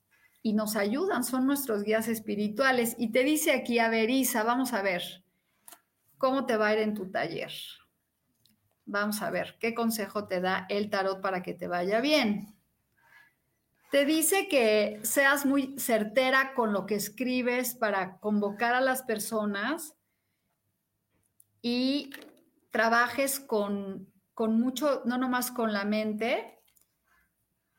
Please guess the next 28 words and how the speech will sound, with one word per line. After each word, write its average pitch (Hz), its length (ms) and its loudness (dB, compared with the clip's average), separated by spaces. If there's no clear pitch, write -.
y 254 540 -2
te 214 120 0
va 208 80 2
a 208 40 2
ir 214 80 0
muy 226 200 2
bien. 202 360 -4
O 185 60 -8
sea, 220 220 -2
que 226 100 -2
sepas 247 400 -2
muy 247 240 2
bien 233 540 0
lo 208 180 -2
que 220 100 2
vas 240 240 2
a 277 80 0
decir 226 460 0
y 226 100 -2
cómo 226 300 0
convocar. 220 920 0
Este, 202 340 -4
te 214 160 -2
va 220 160 2
a 226 80 2
ir 220 80 -2
súper 214 400 -4
bien. 208 400 -4